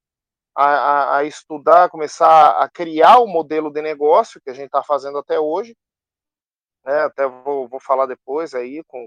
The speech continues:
com, com relação ao, ao, às plataformas, que, que a gente já trabalha.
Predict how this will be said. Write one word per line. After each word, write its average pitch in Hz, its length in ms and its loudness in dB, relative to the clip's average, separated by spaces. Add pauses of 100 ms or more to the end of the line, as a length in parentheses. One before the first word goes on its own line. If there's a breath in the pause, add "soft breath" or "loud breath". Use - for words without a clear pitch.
com, 120 280 -20
com 120 80 -20
relação 120 340 -14
ao, 120 160 -14 (240)
ao, 117 600 -16
às - 120 -18
plataformas, 139 720 -4
que, 120 140 -18
que 104 80 -20
a 113 40 -18
gente 120 180 -20
já 120 100 -8
trabalha. 123 500 0